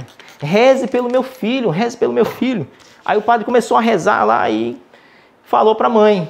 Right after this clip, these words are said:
"Mãe, eu até tô rezando aqui, mas se o seu filho não der alguns socos,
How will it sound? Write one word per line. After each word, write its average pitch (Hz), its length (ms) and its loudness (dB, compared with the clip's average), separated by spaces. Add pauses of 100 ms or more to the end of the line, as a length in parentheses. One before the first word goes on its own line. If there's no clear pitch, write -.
"Mãe, 208 320 2
eu 185 80 6
até 196 200 0
tô 247 180 0
rezando 214 640 0
aqui, 175 400 -6
mas 123 240 -4
se - 220 -6
o 415 120 -8
seu - 280 -2
filho 180 420 -4
não 214 240 -2
der 156 240 0
alguns - 320 -4
socos, - 720 -4